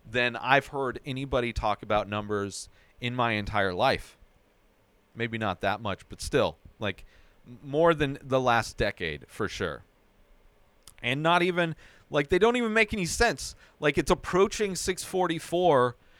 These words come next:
and after I totaled my Scion going a hundred miles an hour, I got a Focus that's like that one for two hundred bucks. What does that mean? What is,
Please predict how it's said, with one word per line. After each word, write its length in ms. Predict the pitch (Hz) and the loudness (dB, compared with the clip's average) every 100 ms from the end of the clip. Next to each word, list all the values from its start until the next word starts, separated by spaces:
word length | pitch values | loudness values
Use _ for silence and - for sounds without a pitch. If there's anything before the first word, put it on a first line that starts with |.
| - | -4
and 180 | 123 139 | -2 0
after 420 | 143 160 - 175 | 2 2 2 4
I 120 | 151 | 4
totaled 420 | 139 151 156 151 | 4 -2 -2 -4
my 160 | 143 131 | 0 0
Scion 520 | 120 151 147 156 139 | 0 0 0 0 -2
going 320 | 127 127 123 | 0 0 0
a 60 | 123 | -2
hundred 380 | - 139 139 135 | -4 -4 -2 -2
miles 380 | 131 123 123 117 | 0 0 -2 -6
an 80 | |
hour, 340 | 110 131 139 113 | -4 0 2 2
I 80 | 110 | 0
got 200 | 113 107 | -2 -4
a 40 | |
Focus 480 | - 151 180 123 110 | -2 -2 -2 -2 -6
that's 240 | 113 - | -8 -2
like 200 | 113 117 | -2 0
that 280 | 131 147 151 | 0 0 0
one 200 | 135 113 | -2 -4
for 120 | - | -6
two 220 | 117 - | -8 -4
hundred 220 | 147 147 135 | -2 -4 -2
bucks. 360 | 190 - - - - - | -4 -4 -10 -20 -20 -20
What 220 | - - 254 | 0 6 6
does 200 | 302 254 | 6 8
that 200 | 247 180 | 8 8
mean? 440 | 139 139 147 90 - _ _ _ _ _ _ _ _ _ _ _ _ _ _ _ _ _ _ _ _ | 2 0 0 -2 -10 _ _ _ _ _ _ _ _ _ _ _ _ _ _ _ _ _ _ _ _
What 180 | 139 220 | 2 4
is, 240 | 262 208 | 4 -4